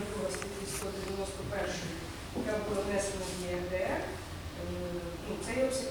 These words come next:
перевірки не змінювався. І тому, оскільки перекваліфікація або нова кваліфікація не присвоювалася, ми вважаємо, що, е, від-, ну, якщо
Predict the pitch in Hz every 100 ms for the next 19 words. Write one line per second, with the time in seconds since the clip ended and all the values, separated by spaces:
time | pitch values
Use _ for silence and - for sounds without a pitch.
0 | - 202 196 233 247 - - - - -
1 | 320 311 226 214 202 190 190 170 - -
2 | - 180 196 202 214 - - 190 196 196
3 | 196 190 180 185 - 196 - 180 190 190
4 | 190 196 190 185 180 175 175 175 175 175
5 | 175 170 - 190 196 196 254 - 302 311
6 | 311 302 285 285 214 214 233 220 233 233
7 | 226 214 196 190 180 - - - - -
8 | - - - - 190 190 190 196 214 214
9 | 220 220 190 190 196